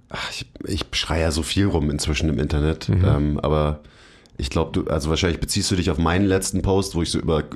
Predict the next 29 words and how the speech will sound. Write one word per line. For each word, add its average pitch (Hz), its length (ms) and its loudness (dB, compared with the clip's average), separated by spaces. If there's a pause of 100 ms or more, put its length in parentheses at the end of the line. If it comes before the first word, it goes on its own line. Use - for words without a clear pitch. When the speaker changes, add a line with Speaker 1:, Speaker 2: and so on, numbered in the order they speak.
(140)
Speaker 1:
unkonventionelles 87 1000 0
Training 90 400 0
so 76 80 0
ein 73 100 0
bisschen 71 560 -2
meine 73 220 0
Gedanken 73 420 0
mal 73 160 2
Speaker 2:
Mhm. 67 60 4
Speaker 1:
rausgehauen 73 520 0
hab. 80 140 4
Speaker 2:
Ja. 120 240 4 (680)
Speaker 1:
Mhm. 76 380 0 (360)
Und, 80 320 0
ähm, 80 200 2
das 80 140 -2
Gleiche 104 260 2
hab 87 100 2
ich 85 100 -2
übrigens 90 320 0
auch, - 320 -2 (460)
ähm, 78 480 2
auf, 78 520 -2
auf 85 120 0
dem 85 80 0
M 76 120 -2
T 80 100 0
M 80 120 0
T-Kanal 76 640 0